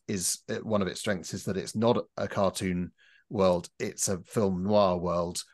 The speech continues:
with cartoon characters in it, whereas this is Doctor Who stepping into a cartoon world, which I think is quite a different proposition.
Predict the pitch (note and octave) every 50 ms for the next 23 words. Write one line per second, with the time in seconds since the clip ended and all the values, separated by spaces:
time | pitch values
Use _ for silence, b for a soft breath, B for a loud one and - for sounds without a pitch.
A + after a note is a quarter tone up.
0 | b _ G#2 G2 - - A2 G2 F2 - - G#2 F#2 F2+ G2+ G2 F#2+ F2 - -
1 | - F2 - - - A#2 A2 F#2+ F2 E2 - - - - B B B B B B
2 | B B B _ G2+ F2+ F#2 F#2 E2+ - B2+ A#2+ - G2 F2 - F#2 D#2 - -
3 | F#2 F#2+ G2 F#2+ - - G2+ - G2 F#2+ F#2 F2+ - G2+ - - G#2 G2 F2+ -
4 | - G2 F#2 F#2 F2 E2+ F2 F2 F#2 - F#2+ F2+ - F2+ F2 - - G2 F2+ F2+
5 | F2 - G2+ - - - F2+ E2 - - G2+ - - G2 F#2 G2+ F#2+ - - -
6 | G#2+ A2